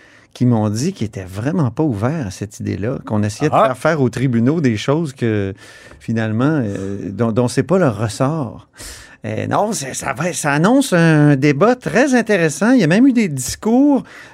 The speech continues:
Speaker 1: J'étais à la rentrée judiciaire la semaine passée comme animateur, puis j'écoutais les,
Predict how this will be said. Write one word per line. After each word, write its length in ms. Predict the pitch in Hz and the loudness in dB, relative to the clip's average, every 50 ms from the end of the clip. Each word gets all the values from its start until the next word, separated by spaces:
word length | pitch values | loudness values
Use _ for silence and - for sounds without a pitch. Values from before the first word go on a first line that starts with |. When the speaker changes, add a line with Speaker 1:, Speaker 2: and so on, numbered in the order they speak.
| - - | -8 -4
Speaker 1:
J'étais 300 | 110 123 131 131 196 214 | 0 0 0 2 2 2
à 40 | |
la 120 | 214 202 170 | 2 2 0
rentrée 500 | 156 156 147 139 151 - 185 208 202 185 | 0 0 -2 -2 -4 -2 -2 0 0 0
judiciaire 640 | 147 139 135 127 120 - - - 160 185 202 214 | -2 -4 -6 -8 -8 -8 -4 -2 -2 0 0 -2
la 160 | 185 170 151 | -4 -4 -6
semaine 280 | 139 - 160 147 151 143 | -6 -4 -2 -2 -2 0
passée 420 | - 143 135 123 120 - 196 202 | -2 -2 -2 -4 -4 -6 -8 -6
comme 160 | - - 135 127 | -4 -2 0 0
animateur, 600 | 123 127 131 131 113 101 - 147 160 202 214 214 | 2 2 2 2 0 0 0 -2 -2 -2 -2 -4
puis 140 | - 143 120 | -4 -4 -4
j'écoutais 460 | 110 117 110 110 - - - 190 214 | -4 -6 -8 -10 -8 -2 0 0 2
les, 240 | 226 196 143 127 | 2 2 0 0